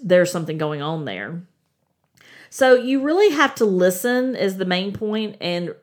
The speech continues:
kind of read in between the lines and watch for those red flags. But if your child, you know, you're hearing things that you don't feel like that really makes sense,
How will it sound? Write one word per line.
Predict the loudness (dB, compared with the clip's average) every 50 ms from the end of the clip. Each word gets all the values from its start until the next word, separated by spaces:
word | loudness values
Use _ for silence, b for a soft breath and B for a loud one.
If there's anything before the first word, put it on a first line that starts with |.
| -16 -10
kind | -8 -6 -2 -2
of | -2 -2 -2
read | -4 -2 -2 -2 -2
in | -2 -2 -4
between | -6 -6 -6 -6 -4
the | -2 -2
lines | -2 -2 -2 0 0 -2 -2 -2 -4
and | -4 -2 -2 -2 -2
watch | -2 -2 -2 -2 -4
for | -8 -4
those | -2 -2 -2 -2
red | -2 -4 -4 -4 -4 -6
flags. | -6 -4 -2 -2 0 -2 -2 -6 -8 -12 B B B B B B B B -2
But | 0 2 2 2 2
if | 0 -2 -2 -2 -2
your | 0 0 0 0 -2
child, | -4 -6 -8 -4 -2 0 0 0 2 2 0 0 -2 -2
you | -2
know, | -2
you're | -2 -2 -2 -6
hearing | -6 -6 -2 0 0 2 2 0 -4
things | -2 -2 0 0 0 -2 -4 -6 -8 -6 -4
that | -2 0 0 2 0 -2 -4 -8 _ _ _ _ _ _
you | -20 -18 -12 -6 -4 -2
don't | -2 -2 -4 -10
feel | -10 -6 -6 -4 -2
like | 0 -2 -2 -2
that | -4 -6 -6 -4
really | -2 -2 -2 0 -2
makes | -4 -4 -6 -6 -10
sense, | -14 -14 -12 -8 -6 -6 -6 -6 -8 -10 -12 -14 -14